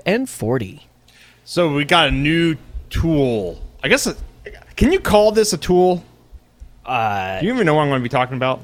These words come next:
Speaker 1: I, well, I do, 'cause I have the show notes right in front of me.
Speaker 2: Yeah. So we, we got a new, uh, automatic screen printer.
Speaker 1: It's a machine.
Speaker 2: When does it go from a tool to a machine?
Speaker 1: Hmm.
Speaker 2: Because a power drill,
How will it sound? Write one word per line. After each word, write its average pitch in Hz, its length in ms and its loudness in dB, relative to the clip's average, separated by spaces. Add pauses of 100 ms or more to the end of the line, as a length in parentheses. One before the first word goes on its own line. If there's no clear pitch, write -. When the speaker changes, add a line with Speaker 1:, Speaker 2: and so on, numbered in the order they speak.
Speaker 1:
I, 185 200 6
well, 190 240 6
I 165 180 8
do, 170 240 4
'cause 156 160 2
I 170 80 8
have 185 100 4
the 139 60 0
show 190 220 4
notes 139 260 2
right 135 180 0
in 123 80 -8
front 131 240 -2
of 139 60 -2
me. 156 80 2
Speaker 2:
Yeah. 156 300 4 (180)
So 214 180 6
we, 196 240 2
we 202 60 -2
got 247 160 4
a 220 60 6
new, 185 380 2
uh, 147 280 4
automatic 160 400 0
screen 147 320 -2
printer. 113 560 -4
Speaker 1:
It's - 160 2
a 285 60 4
machine. 262 680 0 (320)
Speaker 2:
When - 160 2
does 190 160 0
it 240 80 -2
go 220 180 6
from 208 180 0
a 147 40 2
tool 185 440 2
to 185 180 0
a 147 40 2
machine? 117 760 -2 (1040)
Speaker 1:
Hmm. 117 1040 0 (260)
Speaker 2:
Because 220 320 6
a 185 180 6
power 269 480 4
drill, 151 640 2